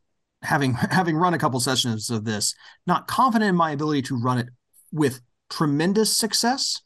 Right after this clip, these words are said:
because just as Ryan and Liz said, there's a paradigm shift, right? And you're kinda used to, "Well, I know what my characters do." Well, I'm also used to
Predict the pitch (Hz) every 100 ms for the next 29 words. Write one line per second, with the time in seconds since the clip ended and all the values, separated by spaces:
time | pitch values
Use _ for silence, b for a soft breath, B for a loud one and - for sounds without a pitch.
0 | _ _ _ b b 147 175 180 170 143
1 | - - _ 143 131 175 - 160 139 127
2 | 123 - 139 135 143 135 131 127 123 113
3 | 127 165 143 123 120 - - - - 147
4 | 117 113 113 - 131 131 110 - 165 139
5 | 110 101 - 101 82 - - _ _ 110
6 | 101 - 123 117 113 131 123 143 127 127
7 | 120 - 127 120 B B B B - 143
8 | 143 147 123 117 110 143 123 123 117 -
9 | 117 143 175 190 247 - 202 151 156 143
10 | - - 151 139 127